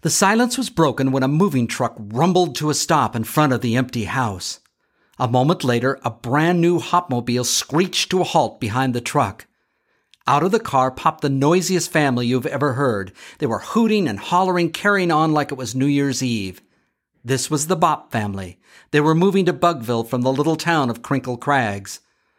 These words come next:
First out of the car was Farley T Bop, followed by his wife, Biddy L. Then out climbed their gum-chewing daughter, B Double Bop, whom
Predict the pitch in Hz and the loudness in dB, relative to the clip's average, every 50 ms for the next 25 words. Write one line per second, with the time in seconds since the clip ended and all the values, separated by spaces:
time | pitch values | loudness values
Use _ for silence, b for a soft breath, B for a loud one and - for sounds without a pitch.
0 | _ _ _ _ _ _ _ _ _ - 175 208 202 - - - - 175 175 165 | _ _ _ _ _ _ _ _ _ 0 0 0 0 -2 -6 -4 -2 0 0 2
1 | 170 170 202 202 - - 139 123 120 120 127 127 135 127 - - 147 139 143 143 | 0 0 -2 -4 -2 -2 0 2 2 2 0 0 -2 -4 -2 0 0 2 2 2
2 | 139 139 135 - - 156 143 117 113 101 95 92 - _ _ _ - 113 120 135 | 0 -2 -4 -4 -2 -2 -2 0 0 -2 -2 -4 -8 _ _ _ -2 0 0 0
3 | 143 135 120 131 135 135 139 143 131 123 131 131 127 120 113 117 - - - 123 | 0 0 2 2 2 2 2 0 0 0 0 0 2 0 -2 -6 -8 -6 -6 -4
4 | 117 120 113 113 117 117 117 104 95 90 87 - _ _ _ _ _ _ _ _ | -2 0 0 0 0 0 0 0 -2 -4 -8 -12 _ _ _ _ _ _ _ _
5 | _ _ 127 131 135 139 139 - - - 131 170 - - - - 156 151 156 156 | _ _ 0 0 0 0 -2 -2 -2 0 0 0 0 -4 -6 -2 0 2 2 2
6 | 135 127 110 104 - 131 147 175 170 151 - - 170 160 151 135 120 139 135 139 | 0 0 -2 -2 0 0 2 2 2 0 0 0 2 2 2 2 2 2 2 2
7 | 143 139 139 123 117 - 139 143 127 139 123 135 131 113 120 120 117 117 117 - | 2 2 0 0 -2 -2 -2 0 0 2 2 2 0 0 0 2 2 2 0 -4
8 | b b b b b - 123 120 | b b b b b -2 0 0